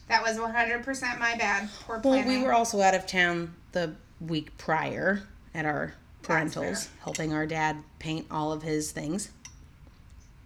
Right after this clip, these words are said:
Speaker 1: All of the things.
Speaker 2: It was fun. It was a good, we got to sit in the pool on a hot day. It was lovely.
Speaker 1: You just did some swallowing A S M R.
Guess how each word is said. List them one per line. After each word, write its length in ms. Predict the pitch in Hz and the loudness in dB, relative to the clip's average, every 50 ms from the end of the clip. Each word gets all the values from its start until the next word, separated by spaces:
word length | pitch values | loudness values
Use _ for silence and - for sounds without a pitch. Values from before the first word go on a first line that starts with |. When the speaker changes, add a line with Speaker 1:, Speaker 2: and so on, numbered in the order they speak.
| - - - - - - - - | -20 -18 -18 -20 -20 -20 -8 -4
Speaker 1:
All 200 | 285 277 262 247 | -2 -2 -2 -2
of 100 | 226 220 | -4 -6
the 60 | 214 | -8
things. 420 | 214 - 247 240 254 277 277 - - - - - - - - - - - - - - | -8 -8 -6 -6 -4 -6 -6 -8 -14 -18 -20 -20 -20 -20 -18 -18 -16 -16 -18 -12 -6
Speaker 2:
It 80 | 320 370 | -2 0
was 120 | 359 - | 0 0
fun. 180 | - 156 - - - | 0 -2 -4 -6 -6
It 80 | - - | -4 -2
was 140 | 277 294 277 | 0 0 0
a 40 | 294 | 0
good, 320 | - 285 285 285 247 226 | 2 4 4 4 4 0
we 100 | 240 247 | -2 2
got 140 | 233 247 214 | 4 4 4
to 60 | 185 | 4
sit 180 | 180 - - 226 | 2 -4 -4 -4
in 60 | - | -4
the 60 | 208 | -6
pool 340 | 202 - - 285 277 277 269 | -8 -4 -2 0 2 2 2
on 120 | 190 175 165 | 2 0 -4
a 40 | 160 | -6
hot 260 | 147 147 143 - - | -6 -8 -10 -8 -6
day. 320 | - 226 226 220 220 - - | -4 -2 0 0 0 -2 -4
It 60 | - | -6
was 220 | 165 165 160 - - - - - - - - | -10 -10 -10 -12 -14 -18 -20 -20 -20 -18 -16
lovely. 580 | - 151 147 120 98 139 - - - - - | -14 -12 -10 -10 -10 -10 -12 -12 -12 -10 -8
Speaker 1:
You 80 | 226 240 | -6 -2
just 220 | 220 294 285 - | -2 -2 -2 0
did 180 | - 254 220 - | -2 -2 -2 -2
some 140 | 220 214 202 | -6 -8 -8
swallowing 520 | - - 220 214 220 233 247 240 202 196 202 | -6 -2 0 0 2 2 0 -2 -4 -6 -6
A 220 | 196 196 196 196 | -6 -4 -4 -4
S 180 | 190 190 - - | -4 -4 -4 -6
M 100 | 202 202 | -6 -4
R. 220 | 202 208 208 208 | -4 -4 -4 -4